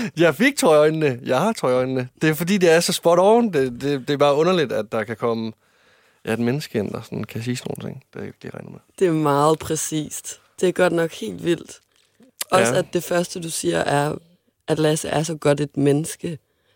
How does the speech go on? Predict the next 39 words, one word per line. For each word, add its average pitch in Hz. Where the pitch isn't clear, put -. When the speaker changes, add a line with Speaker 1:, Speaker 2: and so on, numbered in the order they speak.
Speaker 2:
Det 185
blev 170
jeg 147
også 143
meget 135
rørt 143
over, 143
fordi 143
det 143
er 139
du 156
jo. 139
Speaker 1:
Men 127
også 135
det 135
med 135
Speaker 2:
Altså 135
Speaker 1:
nysgerrighed, 107
at 113
det 123
er 123
sådan, 113
at 104
Speaker 2:
Mm. 180
Speaker 1:
ja, 107
det 107
er 104
sådan 104
Speaker 2:
Ej, 156
Speaker 1:
klart 104
Speaker 2:
det 170
er 175
Speaker 1:
noget 170
af -
Speaker 2:
godt 151
Speaker 1:
det 156
Speaker 2:
nok 156
helt 180
vildt. -